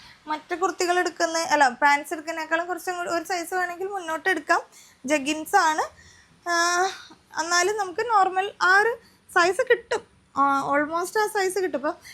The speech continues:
കാപ്രിയും അല്ലെങ്കിൽ ലെഗിൻസ് ഒക്കെ എടുക്കുകയാണെങ്കിൽ, അങ്ങനെ എടുത്ത ആൾക്കാരാണെങ്കിൽ ഇത് അതിൻ്റെ എക്സാക്റ്റ് സൈസ് തന്നെ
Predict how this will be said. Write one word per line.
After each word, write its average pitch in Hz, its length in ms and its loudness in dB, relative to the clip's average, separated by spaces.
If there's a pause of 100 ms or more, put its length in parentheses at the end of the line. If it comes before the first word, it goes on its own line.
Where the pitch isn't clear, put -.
(140)
കാപ്രിയും 330 540 2 (180)
അല്ലെങ്കിൽ 339 320 0 (260)
ലെഗിൻസ് 330 380 0
ഒക്കെ 381 160 -6
എടുക്കുകയാണെങ്കിൽ, 359 520 2 (580)
അങ്ങനെ 330 260 2
എടുത്ത 440 220 0
ആൾക്കാരാണെങ്കിൽ 403 680 2 (500)
ഇത് 381 140 4 (460)
അതിൻ്റെ 311 400 2 (400)
എക്സാക്റ്റ് 311 480 0
സൈസ് 320 300 0
തന്നെ 311 160 -4